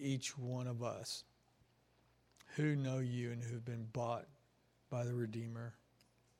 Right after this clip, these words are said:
We ask these things in the precious name of Jesus. Amen. Please stand for our benediction.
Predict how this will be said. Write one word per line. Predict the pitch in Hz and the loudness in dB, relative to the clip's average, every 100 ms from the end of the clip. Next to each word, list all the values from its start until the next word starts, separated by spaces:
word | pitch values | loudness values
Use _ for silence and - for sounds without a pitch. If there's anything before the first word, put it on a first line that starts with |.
| _ - - - _ _ _ - | _ -20 -20 -20 _ _ _ -2
We | 143 143 | 4 6
ask | 139 143 139 - - | 8 8 6 4 2
these | 139 131 - | 4 4 4
things | 143 135 127 117 | 2 4 2 2
in | 127 120 | 0 0
the | 117 | 0
precious | - 147 139 139 123 | 4 4 6 4 4
name | 131 120 113 | 0 0 0
of | 107 107 | -2 -2
Jesus. | 120 113 110 107 101 - - - _ - - - - - | -2 -2 0 -2 -2 -4 -8 -12 _ -20 -6 -6 -6 -6
Amen. | 107 107 107 95 - - - - - - - - - | -4 -2 -4 -6 -12 -20 -20 -20 -20 -20 -20 -20 0
Please | - 185 - | 8 10 10
stand | - 160 165 147 | 6 6 8 8
for | 160 | 10
our | 147 139 | 10 10
benediction. | 139 143 143 127 - | 8 8 8 6 2